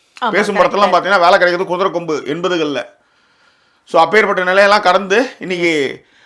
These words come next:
Speaker 2: பன்னாட்டு கம்பெனிகளுடைய வருகையின் காரணமாக நம்ம, அதுவும் நான் சொல்ல வர்றது சவுத்துல, அதுவும் நம் சென்னை, சென்னை மாதிரியான
Speaker 1: ம்.
Speaker 2: உ-, விஷயங்கள் வந்து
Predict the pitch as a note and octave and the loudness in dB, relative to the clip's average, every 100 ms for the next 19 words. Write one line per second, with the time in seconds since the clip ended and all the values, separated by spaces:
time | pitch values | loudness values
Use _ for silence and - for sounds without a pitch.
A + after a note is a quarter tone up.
0 | _ - E3+ G#3 G#3+ G#3+ F3+ F3+ E3+ E3 | _ -4 2 2 2 0 -2 -4 -4 -4
1 | D#3 D#3+ G#3 G#3+ F#3+ F3 D#3+ D#3+ D#3+ G3 | 0 2 2 0 0 0 0 0 -2 -2
2 | F#3 D#3+ D#3 C3+ D3 F3+ C#3+ C#3+ E3 F3+ | -4 -6 -6 -4 -2 -2 -2 -2 -2 0
3 | F3 F3 F#3+ F#3 E3+ F3 F#3 E3+ E3+ D3+ | 0 0 -2 -2 -2 -2 0 0 -4 -8
4 | C#3 B2+ C3+ D#3+ D3 D#3 D#3+ E3 E3 E3+ | -10 -8 -8 -6 -10 -8 -8 -2 0 0
5 | E3+ D#3+ C#3 A#2 A#3 G3+ D#3+ C3 C3+ C3 | 0 -2 -4 -6 -12 -16 -16 -14 -12 -12
6 | B2+ E3 D#3 C3+ C3 F3 E4 | -8 -6 -4 -6 -6 -8 -8